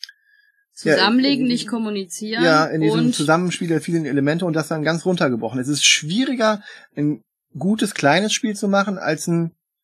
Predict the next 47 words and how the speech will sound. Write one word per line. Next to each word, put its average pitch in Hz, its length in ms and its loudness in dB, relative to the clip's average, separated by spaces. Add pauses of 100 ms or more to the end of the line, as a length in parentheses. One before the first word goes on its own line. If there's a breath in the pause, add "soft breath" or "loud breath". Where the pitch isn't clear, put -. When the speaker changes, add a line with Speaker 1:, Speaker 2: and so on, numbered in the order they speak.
(360)
Speaker 2:
komplexes, 156 580 2
großes 156 400 2
Spiel, 104 500 -2
meiner 117 300 2
Meinung 104 200 -4
nach. 101 140 -4
Natürlich 120 320 -4
steckt 113 200 -4
viel - 140 -12
Arbeit - 280 -2
in 131 80 -4
komplexen 143 400 -8
Spielen, 170 300 -2 (340 loud breath)
aber 131 220 4
wirklich, 151 240 0
wenn 147 80 4
du 139 60 4
eine 135 140 2
Mechanik 143 400 2
hast, 139 120 0
das 113 80 -6
sieht 165 140 0
man 156 100 0
an 131 160 -2
sowas 139 260 -2
wie, 135 200 4
äh, 120 40 2 (300)
Lama, 120 400 2
ne? 156 240 -2 (360 soft breath)
Da 117 100 0
hast 127 120 0
du 151 40 0
eine 127 80 4
ganz 151 200 4
einfache 147 300 -2
Mechanik, 139 300 0
das 127 120 -4
macht 139 140 -2
unglaublich 147 520 2
Spaß - 400 0
und 135 360 -8 (420 loud breath)
hier 196 360 2
könnte 190 300 2
das 175 260 0
auch - 220 0
so 165 160 -4
sein. 160 360 0